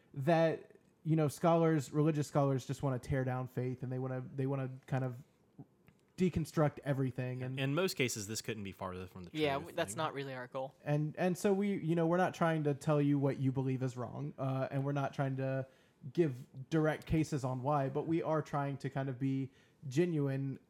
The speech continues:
Speaker 1: uh, to the academic principles that we're working with, because we don't, we don't work in religious atmospheres. We work in an
Speaker 2: Yeah.
Speaker 1: academic atmosphere. And so
Speaker 3: In the
Speaker 1: yeah.
Speaker 3: words of one of our teachers, we're not here to cause faith crises, but we're also not here to lie to you.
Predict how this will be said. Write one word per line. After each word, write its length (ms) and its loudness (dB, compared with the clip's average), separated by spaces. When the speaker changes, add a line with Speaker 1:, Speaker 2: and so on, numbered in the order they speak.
Speaker 1:
uh, 260 -4
to 140 -4
the 220 -2
academic 540 -4
principles 460 -6
that 120 -8
we're 140 -6
working 340 -6
with, 180 -8
because 280 -4
we 120 -2
don't, 260 -2
we 100 6
don't 200 4
work 260 2
in 380 -2
religious 500 -2
atmospheres. 520 -4
We 100 0
work 200 -2
in 60 -2
an 100 -2
Speaker 2:
Yeah. 60 -2
Speaker 1:
academic 440 -2
atmosphere. 420 -6
And 120 -8
so 100 -2
Speaker 3:
In 60 -2
the 80 2
Speaker 1:
yeah. 60 0
Speaker 3:
words 360 -2
of 160 -4
one 160 -6
of 80 -8
our 140 -4
teachers, 720 -8
we're 220 -6
not 200 -2
here 220 -4
to 80 -2
cause 360 -4
faith 300 -8
crises, 500 -6
but 160 -10
we're 120 -2
also 200 -6
not 160 -10
here 160 -12
to 80 -10
lie 240 -4
to 80 -8
you. 240 -8